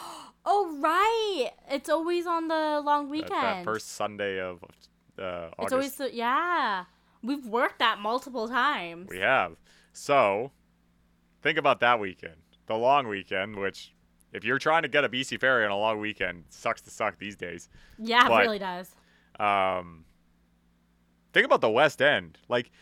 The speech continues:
Speaker 2: you're not just shutting it down for a few hours. I think you're shutting it down the weekend, 'cause you have to shut it down prior to Saturday, pretty much, you know, twelve noon onward, right into the, 'cause the Pride Parade starts at, like, ten A M.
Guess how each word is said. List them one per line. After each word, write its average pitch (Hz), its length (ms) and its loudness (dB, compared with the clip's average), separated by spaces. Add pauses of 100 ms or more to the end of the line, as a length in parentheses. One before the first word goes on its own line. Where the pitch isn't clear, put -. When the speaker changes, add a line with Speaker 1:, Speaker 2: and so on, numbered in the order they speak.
(180)
Speaker 2:
you're 196 140 2
not 320 160 6
just 220 180 -2
shutting 190 240 4
it 151 120 0
down 143 280 6
for 127 180 -2
a 104 60 -2
few 120 200 -2
hours. 95 520 0
I 202 160 8
think 226 180 -2
you're 165 80 0
shutting 135 300 4
it 107 100 -2
down 110 220 2
the 90 80 -6
weekend, 117 480 -6 (280)
'cause 101 140 -6
you 92 60 -6
have 147 160 6
to 196 80 -2
shut 190 180 2
it 180 80 -14
down 165 260 4
prior 143 360 4
to 151 60 -12
Saturday, 147 600 2 (840)
pretty 135 140 0
much, 139 260 -4 (340)
you 123 100 -8
know, 110 200 -2 (160)
twelve 139 360 4
noon 131 300 -6
onward, 127 480 -2 (1400)
right 202 240 10
into 214 240 4
the, 202 320 2 (260)
'cause 175 160 2
the 196 300 2
Pride 202 180 4
Parade 214 220 2
starts 208 180 -2
at, 214 60 -6
like, 214 120 -2
ten 220 140 0
A 285 40 2
M. 349 280 2